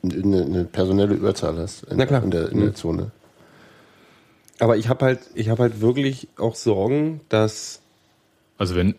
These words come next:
Speaker 2: diese Miss-, also dieses, dieses, äh, Nicht-Planen mit ihm und im Prinzip, äh, darauf hinarbeiten oder nicht darauf hinarbeiten, aber so fühlt sich's halt an,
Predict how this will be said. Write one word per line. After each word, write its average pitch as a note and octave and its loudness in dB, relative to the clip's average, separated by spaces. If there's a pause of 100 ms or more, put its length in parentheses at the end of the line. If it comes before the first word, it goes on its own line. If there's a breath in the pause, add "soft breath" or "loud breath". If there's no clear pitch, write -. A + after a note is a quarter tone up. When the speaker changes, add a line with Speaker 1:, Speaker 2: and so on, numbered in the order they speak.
Speaker 2:
diese A#2 2
Miss-, A2 0 (220)
also G#2+ 4
dieses, G2+ -4
dieses, G2 -8
äh, G2 0
Nicht-Planen A2+ 0
mit G#2+ -2
ihm D#3+ 0 (140)
und G#2 2
im G2+ 0
Prinzip, - -4
äh, B1+ 0
darauf G2 0
hinarbeiten G#2 2
oder E2+ -2
nicht F#2 -6
darauf F#2 -2
hinarbeiten, G2 2
aber F#2 2
so F#2 -2
fühlt - -2
sich's - -6
halt F#2+ -4
an, G#2+ 2